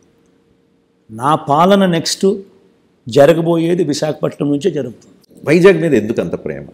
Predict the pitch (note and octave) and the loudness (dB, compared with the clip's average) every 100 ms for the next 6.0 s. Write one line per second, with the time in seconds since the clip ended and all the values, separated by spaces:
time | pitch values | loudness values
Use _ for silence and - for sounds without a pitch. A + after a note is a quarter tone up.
0 | _ _ _ E2+ G#2 B2+ C3+ D#3 D3 D3 | _ _ _ -2 2 2 4 2 2 -6
1 | - - _ _ G#2 G#2 F#2 F#2+ A2 G#2+ | -10 -14 _ _ -6 -2 0 2 2 0
2 | F#2+ G2 F2+ F#2 F2 G2 E2 D#2+ D#2+ D#2+ | -2 0 0 -2 -2 0 0 -2 -4 -10
3 | C#2+ C#2 D2 - - _ _ _ _ _ | -10 -12 -12 -14 -20 _ _ _ _ _
4 | - - G#2 B2+ B2+ - B2+ A#2+ G#2+ - | -20 -10 -2 0 0 0 0 0 0 -4
5 | G2 A#2 C3+ D#3 - C3 B2 B2+ A2+ | -4 0 2 2 2 -2 0 -2 -2